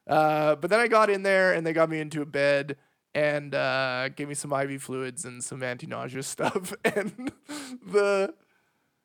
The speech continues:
you have to answer a bunch of questions a bunch of times. So one of the questions was like, "Do you smoke or vape?" And I was like, "I, you know, I take cannabis, I use cannabis." And then, so the doctor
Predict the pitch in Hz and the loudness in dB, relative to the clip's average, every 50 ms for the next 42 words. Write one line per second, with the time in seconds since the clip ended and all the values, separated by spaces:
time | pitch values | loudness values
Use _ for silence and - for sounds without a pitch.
0 | _ _ 226 254 269 247 240 - 233 202 180 196 202 190 - 208 190 190 196 190 | _ _ 2 2 2 2 4 4 2 4 4 2 2 2 2 2 2 2 -2 -2
1 | - 180 - 214 214 214 - 175 170 - 160 170 147 147 143 - - - 151 143 | -2 -2 2 2 2 2 0 -6 -6 -6 -4 -4 -4 -8 -8 -10 -10 -6 -4 -2
2 | 139 143 151 151 - - 147 151 156 156 156 147 143 151 - - 147 143 139 - | -2 -4 -4 -6 -4 -2 0 0 0 0 -2 -4 -8 -10 -4 -4 -4 -4 -4 -6
3 | - 143 139 143 151 135 147 151 147 143 139 135 139 143 143 165 _ - - - | -12 -12 -10 -10 -8 -6 -4 -4 -4 -4 -6 -8 -10 -10 -10 -12 _ -10 -10 -8
4 | - 135 127 123 135 131 - 131 135 131 135 151 147 139 139 - 127 123 120 113 | -6 -6 -6 -6 -6 -6 -8 -10 -6 -4 -2 -2 -2 -4 -6 -8 -8 -8 -6 -6
5 | 117 123 123 - - 127 123 123 - 117 120 143 - _ _ _ _ _ _ - | -6 -8 -8 -6 -6 -4 -4 -4 -4 -6 -8 -8 -12 _ _ _ _ _ _ -12
6 | 131 113 127 131 147 - 117 175 _ _ _ _ _ _ _ - 117 - _ - | -12 -12 -12 -12 -14 -14 -16 -16 _ _ _ _ _ _ _ -8 -8 -8 _ -8
7 | 127 127 123 123 113 110 113 113 113 101 - 135 139 123 123 - - 117 113 107 | -8 -6 -6 -6 -6 -6 -4 -4 -6 -6 -10 -10 -10 -10 -10 -8 -8 -8 -8 -6
8 | 104 110 90 - - _ _ _ _ _ _ _ _ _ _ _ _ 147 147 147 | -6 -6 -6 -8 -12 _ _ _ _ _ _ _ _ _ _ _ _ -4 -4 -2
9 | 147 147 151 165 - _ _ _ _ _ _ _ _ _ _ _ _ _ _ 160 | -4 -4 -6 -12 -14 _ _ _ _ _ _ _ _ _ _ _ _ _ _ 0
10 | - 196 185 185 180 165 165 165 180 - - - - | 0 4 4 4 4 6 6 6 4 4 2 -2 -2